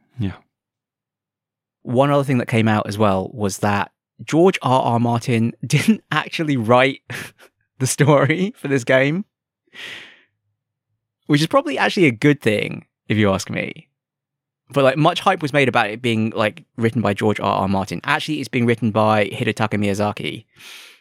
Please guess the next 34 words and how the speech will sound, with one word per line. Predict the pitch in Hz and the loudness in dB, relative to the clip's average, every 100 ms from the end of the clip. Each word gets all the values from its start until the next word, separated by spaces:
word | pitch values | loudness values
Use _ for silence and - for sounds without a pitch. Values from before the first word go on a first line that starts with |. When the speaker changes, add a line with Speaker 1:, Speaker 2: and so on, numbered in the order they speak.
| _ _ 101 | _ _ -6
Speaker 2:
who | 110 104 101 107 - - | 0 2 2 -2 -8 -4
did | 110 101 _ _ _ _ - | -2 -2 _ _ _ _ 0
all | 127 | 2
the | 117 | 4
other | 127 | 2
Souls | 107 98 92 - | 2 -2 -4 -6
games. | - - 110 - - | -8 -8 -16 -18 -6
So | 110 104 101 98 - - - _ - | 0 2 2 -2 -10 -20 -20 _ 0
I | 135 | 0
actually | 151 131 | 0 0
probably | 131 113 | 0 0
think | 110 | -2
that's | 80 | -2
gonna | 104 | -2
be | 95 | -2
better. | 110 104 - - - - | -2 -2 -4 -10 -14 -2
But, | 123 113 - 147 | 0 0 -4 -6
you | 127 | -4
know, | 95 | -2
George | 127 151 | 2 4
R | 147 | 6
R | 127 | 4
Martin | 120 120 107 | 2 -2 -2
did | 143 127 | 2 2
apparently | 113 120 107 104 | 2 0 -2 -4
have | 107 | -6
quite | - 104 | -4 -2
a | |
lot | |
of | 107 | 0
input | 101 101 98 - | 0 -2 -6 -4
at | 107 | -6
the | 98 | -6
beginning | 98 101 98 82 - | -10 -10 -10 -14 -20